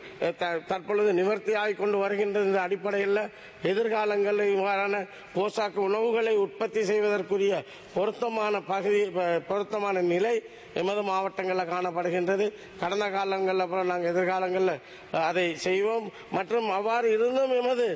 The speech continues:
வவுனியா மாவட்டம், அதே போல கிளிநொச்சி மாவட்டங்கள், வட மாகாணத்தில்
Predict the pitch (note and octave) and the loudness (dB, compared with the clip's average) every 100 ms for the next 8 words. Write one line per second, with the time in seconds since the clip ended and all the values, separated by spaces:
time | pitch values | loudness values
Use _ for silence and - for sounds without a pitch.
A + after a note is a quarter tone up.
0 | - - - F3+ A3 A#3 A#3 A#3 A3+ A3+ | -6 -16 -4 0 2 2 0 0 0 0
1 | - A#3 A3 A3 G#3+ A3 G#3+ G#3+ G#3+ A3 | 0 0 2 2 2 0 0 0 2 2
2 | G#3+ A3 G#3+ A3 G#3 G#3 G#3 G3 G3+ G#3+ | 2 -2 0 -2 0 0 2 2 0 0
3 | G#3 G#3+ G#3 G#3 G#3 | 0 -2 0 0 0